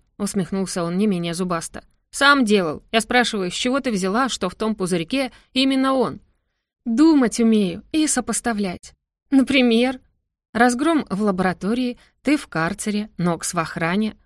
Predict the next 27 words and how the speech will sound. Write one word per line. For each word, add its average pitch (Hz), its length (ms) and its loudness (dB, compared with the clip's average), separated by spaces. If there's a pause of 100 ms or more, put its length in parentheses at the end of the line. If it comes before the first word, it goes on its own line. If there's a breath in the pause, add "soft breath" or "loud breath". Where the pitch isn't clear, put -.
Брашт 311 400 0
в 160 100 -8
нервах, 220 540 -2 (180)
пузырёк 240 500 2
в 208 60 -4
одеялах. 165 640 -4 (140)
Продолжать?» 285 640 -2 (600)
«Не 349 120 2
стоит, 254 400 0
главное, 254 380 2
я 254 100 2
понял. 233 480 -4
Кстати, 214 480 -2
а 185 200 0
господин 233 440 0
декан 208 340 -2
тоже 262 300 0
его 214 240 0
заметил?» 214 540 -2 (500)
«Нет, 277 480 4
оттуда, 262 380 2
где 233 180 2
он 240 80 2
стоял, 254 400 0
было 226 400 2
не 262 140 2
разглядеть». 220 640 -2